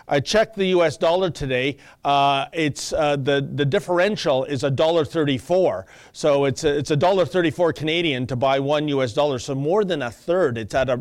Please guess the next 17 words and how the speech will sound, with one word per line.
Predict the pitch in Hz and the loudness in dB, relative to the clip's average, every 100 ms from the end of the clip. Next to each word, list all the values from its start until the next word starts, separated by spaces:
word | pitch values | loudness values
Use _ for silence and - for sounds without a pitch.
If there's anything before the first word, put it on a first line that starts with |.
| - | -4
it's, | 151 123 - 107 | -10 -10 -14 -16
the | 104 135 | -12 -8
Canadian | 175 220 170 | -2 0 2
dollar | 160 156 | 2 2
is | 123 | 0
at | 113 | -4
a | |
really | 117 131 180 175 127 | -4 0 2 2 0
bad | 110 131 143 123 | -2 0 0 0
vantage | 135 170 175 - | -2 -2 -6 -6
point. | 147 131 - - - | -6 -6 -14 -20 -6
And | 196 196 - | -4 -4 -4
even | 240 302 339 339 320 240 | 0 2 2 0 -2 2
with | 240 233 - | 2 0 -4
that | 202 214 214 - - - _ _ | -4 -2 -4 -6 -18 -20 _ _
kind | - 196 196 | -2 0 2
of | 185 143 | 2 0